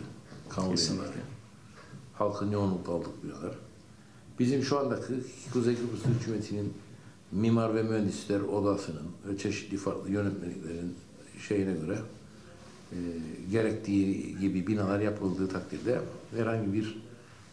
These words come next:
Speaker 1: e, dayanıksızlık yok. Yani binalarımız dayanıklı ve, e,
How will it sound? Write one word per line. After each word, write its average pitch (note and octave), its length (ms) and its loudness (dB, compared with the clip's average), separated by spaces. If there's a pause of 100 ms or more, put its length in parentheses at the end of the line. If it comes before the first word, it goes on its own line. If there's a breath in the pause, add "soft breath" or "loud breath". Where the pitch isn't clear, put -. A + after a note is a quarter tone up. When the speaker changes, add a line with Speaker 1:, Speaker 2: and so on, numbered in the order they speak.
Speaker 1:
e, F#2+ 60 -4 (920)
dayanıksızlık A2 680 0
yok. - 480 0
Yani G2 220 2
binalarımız G#2 560 4
dayanıklı A2+ 500 2 (880 loud breath)
ve, A2+ 440 2 (420)
e, G#2+ 40 -4